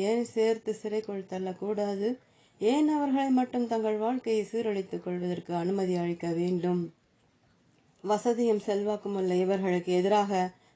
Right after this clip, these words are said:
தனியே சட்டம் செய்ய முடியாது என்பது உண்மைதான். சட்டங்கள் அதிகமாக ஆக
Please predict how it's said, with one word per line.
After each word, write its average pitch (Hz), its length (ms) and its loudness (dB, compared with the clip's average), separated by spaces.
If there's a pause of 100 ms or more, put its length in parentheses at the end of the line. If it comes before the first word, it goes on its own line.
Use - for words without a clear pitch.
தனியே 220 340 4
சட்டம் 214 400 -2
செய்ய 185 300 -2
முடியாது 185 520 0
என்பது 180 360 2
உண்மைதான். 175 600 2 (420)
சட்டங்கள் 202 500 0
அதிகமாக 208 560 2 (160)
ஆக 190 200 0